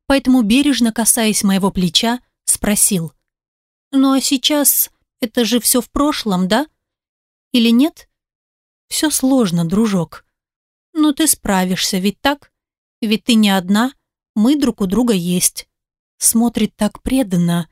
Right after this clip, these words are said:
мне в глаза. "Верно, мы одна дружная семья. Всегда будем горой друг за друга. Мы всё преодолеем, в этом наша сила.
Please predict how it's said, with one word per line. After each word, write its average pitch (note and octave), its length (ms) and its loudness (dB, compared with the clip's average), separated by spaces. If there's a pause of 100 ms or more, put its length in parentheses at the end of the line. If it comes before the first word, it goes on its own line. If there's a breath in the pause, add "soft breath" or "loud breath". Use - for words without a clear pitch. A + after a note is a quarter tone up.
(140)
мне G3 280 4
в E3+ 40 -8
глаза. F3+ 520 0 (680)
"Верно, E3 520 -2 (460)
мы G#3 320 4
одна F#3+ 460 0
дружная G3+ 540 2
семья. F3+ 520 0 (380)
Всегда C#4+ 420 2
будем A3+ 320 2
горой G3+ 500 0 (140)
друг G3 240 0
за F3+ 160 0
друга. F3 440 -2 (440)
Мы G#3 160 0
всё - 240 0
преодолеем, G#3 720 0 (220)
в C#4 100 0
этом C4+ 260 2
наша G3+ 260 0
сила. E3+ 480 -2